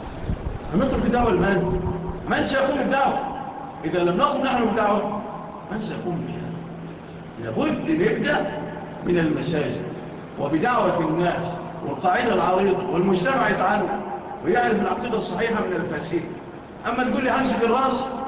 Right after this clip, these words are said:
وأصلح من فوق"، هيهات هيهات. لو كان هذا حقا لأفلح من سبق، لكن ما أفلح. سبعين سنة، ثمانين سنة في البرلمانات والمشاركة السياسية والأحزاب،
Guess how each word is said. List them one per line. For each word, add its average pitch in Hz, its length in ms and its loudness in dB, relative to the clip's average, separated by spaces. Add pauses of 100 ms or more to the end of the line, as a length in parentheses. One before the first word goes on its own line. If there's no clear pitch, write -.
(120)
وأصلح 247 460 4
من 214 200 2
فوق"، 190 500 2 (440)
هيهات 208 360 2
هيهات. 165 380 0 (1040)
لو 185 260 4
كان 254 300 2 (140)
هذا 202 300 2 (100)
حقا 302 560 0 (340)
لأفلح 214 560 0
من 175 260 -2
سبق، - 240 -4 (720)
لكن 175 260 -2
ما - 100 -2
أفلح. - 340 -8 (720)
سبعين 208 340 2
سنة، 196 260 4 (200)
ثمانين 233 360 2
سنة 220 520 2 (300)
في 262 60 -4
البرلمانات 214 800 4 (200)
والمشاركة 202 540 0
السياسية 190 500 0
والأحزاب، 196 580 2